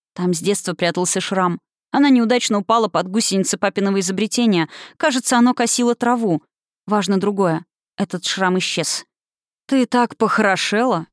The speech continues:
не унимался гадючник. К нему вернулись немного тягучие интонации прежнего Эккерсли. «Боюсь предположить, почему. Щечки горят, глаза сверкают, черты заострились, даже волосы блестят куда сильнее.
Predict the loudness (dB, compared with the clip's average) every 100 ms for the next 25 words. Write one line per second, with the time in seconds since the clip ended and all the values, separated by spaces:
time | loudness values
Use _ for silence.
0 | 0 2 4 2 0 -4 -2 -2 -2 -2
1 | -4 -4 -18 _ _ _ 4 6 6 4
2 | 4 4 4 2 4 4 2 0 -2 0
3 | 0 2 2 2 0 -2 0 -2 0 0
4 | 0 -2 -4 -4 -2 -4 -6 _ _ _
5 | _ 2 2 0 -4 -4 0 0 0 -4
6 | -6 -4 2 2 0 -8 _ -4 -2 -4
7 | -8 -2 0 0 0 -2 0 0 0 -2
8 | -2 -4 -2 0 0 0 -2 0 0 0
9 | 0 -2 -4 -2 -2 -4 -8 -16 -12 -2
10 | 0 2 2 2 2 0 0 0 0 -2
11 | 0 -2 -2 0 0 2 0